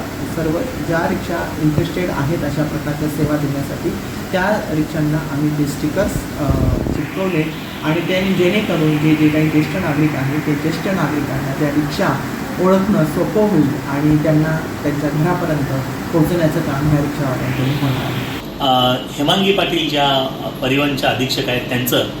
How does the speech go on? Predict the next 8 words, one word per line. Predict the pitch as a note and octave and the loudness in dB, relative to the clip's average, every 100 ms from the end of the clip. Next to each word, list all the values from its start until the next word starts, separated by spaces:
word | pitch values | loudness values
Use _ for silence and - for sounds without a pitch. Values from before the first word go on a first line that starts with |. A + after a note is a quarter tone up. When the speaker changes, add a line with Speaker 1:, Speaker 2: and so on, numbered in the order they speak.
| - - | -8 -4
Speaker 2:
आणि | B2+ C#3+ C#3+ C#3 B2 | 0 2 2 0 -2
रिक्षा, | A#2+ - F3 E3+ - - - - - | -2 0 0 0 -4 -10 -12 -8 2
अ, | C3 C3 | 4 4
युनियन | B2+ B2 D3 E3 | 4 2 2 2
लीडर | E3+ C#3 C#3 D#3 | 2 2 2 2
आणि | D3+ E3 | 2 0
सगळ्याच | E3+ F3 A#3+ | -2 0 0
रिक्षावाल्यांचं | G3 D#3 E3+ D3 C3+ B2+ C#3+ | 0 0 0 2 0 2 0